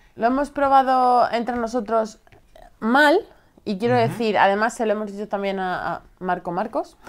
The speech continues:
Speaker 1: <laughs> Perdóname, lo siento, no es aposta. Eh, pero se lo hemos dicho a ellos también, que lo jugamos la primera vez sin haber leído el reglamento.
Speaker 2: Claro.
Speaker 1: Luego ya sí que nos fuimos a la web y lo miramos. Pero la primera vez,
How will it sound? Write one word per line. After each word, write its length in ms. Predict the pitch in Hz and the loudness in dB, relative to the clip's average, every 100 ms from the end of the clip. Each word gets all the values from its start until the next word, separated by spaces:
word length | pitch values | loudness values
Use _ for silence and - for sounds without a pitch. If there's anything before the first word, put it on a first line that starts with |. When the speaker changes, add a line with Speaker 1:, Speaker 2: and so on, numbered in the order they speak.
| - | 6
Speaker 1:
<laughs> 800 | 427 - 403 - 285 - - - | 6 8 6 6 -2 -4 -10 4
Perdóname, 600 | 233 233 285 302 240 285 | 6 10 10 10 6 6
lo 140 | 262 208 | 4 2
siento, 280 | 277 247 | 2 2
no 60 | 311 | 2
es 60 | 254 | 0
aposta. 440 | 214 185 196 277 320 - - - - - | -2 -2 0 -2 -2 -16 -20 -20 -20 -8
Eh, 240 | - 226 214 | 6 6 6
pero 120 | 214 | 4
se 100 | 214 | 0
lo 80 | 233 | 0
hemos 140 | 254 262 | -2 -2
dicho 260 | 269 269 | -2 4
a 100 | 240 | 4
ellos 200 | 226 233 | 4 -2
también, 420 | 240 220 254 349 | -2 -2 -2 -2
que 520 | - 208 196 185 185 170 | 0 0 2 0 -2 -2
lo 160 | - 220 | -2 -2
jugamos 380 | 226 247 277 277 | 2 2 2 0
la 120 | 269 | 0
primera 280 | 247 247 240 | -2 2 2
vez 180 | 226 | 2
sin 580 | 220 - 226 214 202 202 - | -4 -6 -4 -2 -2 -4 0
haber 280 | 208 220 | 2 2
leído 640 | 226 220 214 208 196 190 190 | -2 -4 -4 -4 -2 -2 -4
el 120 | 185 | -6
reglamento. 500 | 185 190 190 214 269 320 | -6 -4 -2 -2 -2 -2
Speaker 2:
Claro. 140 | 233 | 2
Speaker 1:
Luego 120 | 277 | 2
ya 100 | 294 | 2
sí 120 | 277 | 0
que 80 | 254 | -4
nos 140 | 226 214 | -4 -4
fuimos 280 | 233 214 | -6 -6
a 100 | 190 | -4
la 100 | 180 | 0
web 280 | 180 196 196 | 4 2 2
y 120 | - 185 | -6 -4
lo 340 | 170 160 156 | -2 -2 -4
miramos. 520 | 165 170 175 226 370 - - - - - - - | -8 -2 -2 -2 -6 -8 -20 -20 -20 -20 -20 2
Pero 180 | 233 220 | 6 8
la 120 | 208 | 6
primera 280 | 233 277 294 | 4 2 4
vez, 220 | 302 311 | 4 2